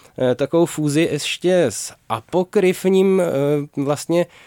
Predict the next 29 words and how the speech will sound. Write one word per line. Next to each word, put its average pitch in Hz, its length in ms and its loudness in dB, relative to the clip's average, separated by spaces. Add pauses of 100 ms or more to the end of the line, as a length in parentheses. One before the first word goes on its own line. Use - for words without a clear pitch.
(140)
podobenstvím 156 720 2
na 160 80 2
tohleto 165 460 0
téma, 156 380 2
kde 156 260 0 (420)
tři - 220 -2
služebníci 160 540 0
dostanou 156 420 0
zase 180 300 -2
ty 185 120 -2
hřivny 175 720 2 (460)
a 123 400 0 (120)
dva 113 260 -2
s - 80 -4
nima 170 160 4
nějak 165 240 0
nakládají 165 920 2
a 131 340 0 (200)
přinesou 123 460 -2
teda 160 180 0
nějaký 160 360 0
užitek 160 460 -2
a 139 60 -2
ten 156 200 0
třetí, 160 360 -8
poslední 147 440 -4
to 156 140 -4
komplet 165 420 -2
prohýří 143 560 -2